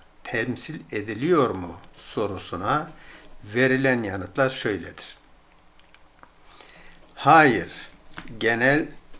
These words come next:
yüzde on, erkekler yüzde sekiz, kadınlar yüzde on bir. Kısmen genel yüzde otuz bir,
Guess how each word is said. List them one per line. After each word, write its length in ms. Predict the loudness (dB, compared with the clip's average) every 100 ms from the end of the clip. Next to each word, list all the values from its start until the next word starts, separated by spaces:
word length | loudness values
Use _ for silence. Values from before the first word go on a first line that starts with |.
| -18 -10
yüzde 360 | -6 -6 -2 -4
on, 400 | -2 0 -2 -2 -20 -20 -20 -20 -10 -2
erkekler 720 | -2 -2 -2 -2 -2 -2 -2 -2 -16 -20 -20 -14
yüzde 460 | -6 -6 -4 -4
sekiz, 720 | -4 -4 -6 -4 -4 -4 -8 -12 -20 -20 -4
kadınlar 680 | -2 -2 -4 -4 0 0 0 -8 -20 -20
yüzde 400 | -12 -10 -4 -2
on 320 | -2 -4 -8
bir. 160 | -10 -16 -18 -20 _ _ -20 -20 -20 -20 -14 0
Kısmen 560 | 2 2 -2 -4 -6 -14 -20 _ -20 -20 _ _ -16 -6
genel 540 | -2 0 2 0 0 -8 -18 _ _ -14
yüzde 380 | -10 -8 -6 -4
otuz 560 | -4 -8 -10 -10 -6
bir, 300 | -2 -2 -4